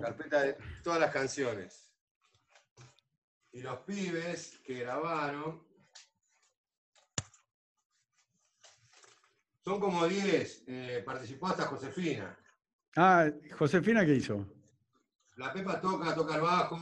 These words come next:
Speaker 1: toca
Speaker 2: Por
Speaker 1: la
Speaker 2: eso, ella
Speaker 1: viola.
Speaker 2: es bajista. No, no, por eso. Ella, además de bajista, hizo algo más, no, ba-, bajo.
Speaker 1: La guitarra.
Speaker 2: Ah, guitarra, ok.
Speaker 1: Una guitarra. Mirá. Eh, verte en visita es lo que me toca.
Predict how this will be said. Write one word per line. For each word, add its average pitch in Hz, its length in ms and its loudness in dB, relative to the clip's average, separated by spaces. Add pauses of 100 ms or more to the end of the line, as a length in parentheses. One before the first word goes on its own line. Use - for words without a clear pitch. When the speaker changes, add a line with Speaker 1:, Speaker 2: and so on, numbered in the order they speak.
(120)
Speaker 1:
toca 156 140 -2
Speaker 2:
Por 156 120 10
Speaker 1:
la 208 60 12
Speaker 2:
eso, 165 140 8
ella 160 100 10
Speaker 1:
viola. 170 220 10
Speaker 2:
es 135 80 6
bajista. 139 600 6
No, 139 160 6
no, 170 160 8
por 151 140 4
eso. 131 180 4
Ella, 156 420 6
además 127 380 4
de 170 60 10
bajista, 165 380 4
hizo 139 200 4
algo 135 160 4
más, 175 160 6
no, 139 280 4
ba-, 104 240 -6
bajo. 120 400 0 (500)
Speaker 1:
La - 160 2
guitarra. 170 600 4 (320)
Speaker 2:
Ah, 123 180 2
guitarra, 98 420 -6
ok. 101 120 -6 (340)
Speaker 1:
Una 156 180 6
guitarra. 127 560 4 (460)
Mirá. 120 400 0 (840)
Eh, 127 480 -2 (400)
verte 131 440 -8
en 127 140 -8
visita 127 440 -8
es 120 60 -2
lo 117 100 -2
que 113 100 -10
me 113 160 -10
toca. - 440 -16